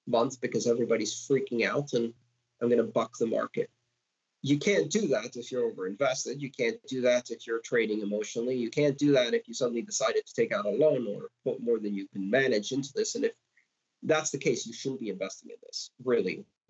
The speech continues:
honestly, you shouldn't. Um, so there's a very big risk that a lot of people who are getting in with exuberance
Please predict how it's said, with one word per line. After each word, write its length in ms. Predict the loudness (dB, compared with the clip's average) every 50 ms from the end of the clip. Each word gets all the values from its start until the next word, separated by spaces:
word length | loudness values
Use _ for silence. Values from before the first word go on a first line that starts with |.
| _ 0
honestly, 600 | 2 2 4 2 2 0 0 0 0 -2 -2 -4
you 280 | -4 -4 -2 -2 -2 -2
shouldn't. 480 | 0 2 2 2 2 2 -2 _ -14 -18 -18 _ _ _ _ _ _ _ 0
Um, 480 | 2 2 4 4 2 2 0 -2 -6 -10 _ _ _ _
so 480 | -2 2 4 4 6 6 4 4 2 0 _ _ _ _ _ _ _ _ _ _ _ _ _
there's 400 | -2 2 2 4 4 2 0 -2
a 60 | -4 -2 0
very 240 | 2 2 2 2 -2
big 220 | -2 -4 -4 -4 -6 -6
risk 360 | -4 -4 -4 -4 -8 -10 -8
that 120 | -6 -4
a 60 | -2
lot 260 | 0 2 4 4 4 2
of 120 | 0 -4 _ _
people 300 | -10 -10 -8 -8 -8 -8 -6
who 120 | -2 0 0
are 60 | 0
getting 400 | 0 0 2 4 4 4 4 4
in 160 | 2 2 2
with 180 | 0 0 0 0
exuberance 800 | -2 -4 -4 -4 -2 -2 0 0 2 2 4 4 2 2 0